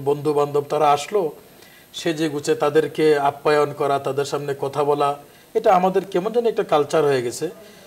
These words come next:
কিন্তু এটা সম্পূর্ণরূপে হারাম এবং ইসলামের মধ্যে নিষিদ্ধ, কারণ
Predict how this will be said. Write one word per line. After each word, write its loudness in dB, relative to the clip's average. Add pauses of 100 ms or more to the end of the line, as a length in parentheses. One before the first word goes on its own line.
(200)
কিন্তু 0
এটা 4
সম্পূর্ণরূপে 2
হারাম 6
এবং 0
ইসলামের 0
মধ্যে -2
নিষিদ্ধ, 0 (580)
কারণ 4